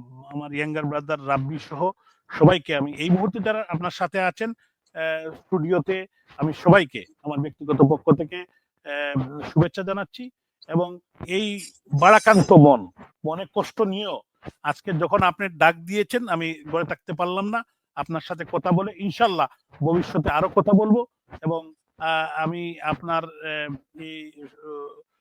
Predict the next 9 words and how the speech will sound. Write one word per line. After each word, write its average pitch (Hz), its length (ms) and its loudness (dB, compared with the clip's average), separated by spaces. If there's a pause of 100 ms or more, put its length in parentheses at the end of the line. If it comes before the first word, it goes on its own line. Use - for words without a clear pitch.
(180)
উত্তরোত্তর 170 540 0
সফলতা 180 480 -4
কামনা 180 320 -4
করি। 220 260 -18 (400)
আপনার 170 320 -6
নিজেরই 175 420 0
একটি 190 180 -2
পার্সোনাল, 175 680 -2 (360)
আহ, 156 720 0